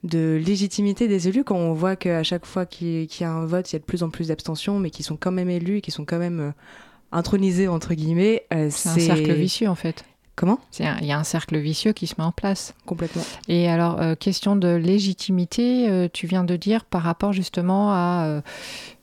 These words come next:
Speaker 2: à, euh, oui, des, des gens qui se déplacent pas et qui, qui voient qu'en fait la personne est élue. Est-ce qu'il y a aussi une projection qui se fait pas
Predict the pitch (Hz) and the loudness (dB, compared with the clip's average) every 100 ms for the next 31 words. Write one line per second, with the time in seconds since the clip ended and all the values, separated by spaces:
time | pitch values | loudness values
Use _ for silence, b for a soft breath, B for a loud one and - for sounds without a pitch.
0 | _ _ _ - - - - - - - | _ _ _ -14 -8 -6 -6 -10 -14 -12
1 | - 185 147 165 160 139 165 170 175 170 | -2 -2 -2 -6 -4 -2 0 0 0 -2
2 | 156 165 156 156 - 208 214 190 170 160 | -2 0 0 0 0 2 4 4 2 0
3 | - - 160 - 156 156 180 180 156 170 | -4 -12 -12 -8 -4 0 0 0 -2 -2
4 | - 156 - 156 175 165 - 170 - 160 | -2 -4 -4 -4 -2 -2 -2 -4 -2 -2
5 | 165 185 226 254 B B B 175 - 180 | 0 2 2 -2 B B B -6 -4 0
6 | 175 175 170 - 196 170 190 180 190 - | 2 2 2 2 2 2 0 0 0 0
7 | 196 202 180 - - 180 185 190 | 0 0 -2 -4 -4 -4 -2 -2